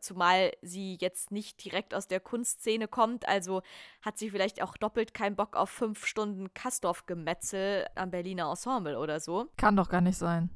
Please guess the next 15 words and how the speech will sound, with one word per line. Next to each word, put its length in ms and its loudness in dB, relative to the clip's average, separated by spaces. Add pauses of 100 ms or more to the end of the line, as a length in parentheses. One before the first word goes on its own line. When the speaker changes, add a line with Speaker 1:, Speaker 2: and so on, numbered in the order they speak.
Speaker 1:
Natürlich, 580 2
nein, 280 6
wer 120 4
hat 140 0
keine 240 6
Lust 200 4
auf 100 2
fünf 240 -4
Stunden 380 -2
Kastorf? 520 2
Ich 140 -6
meine, 220 4
sorry, 300 2
excuse 680 -2
me. 200 -8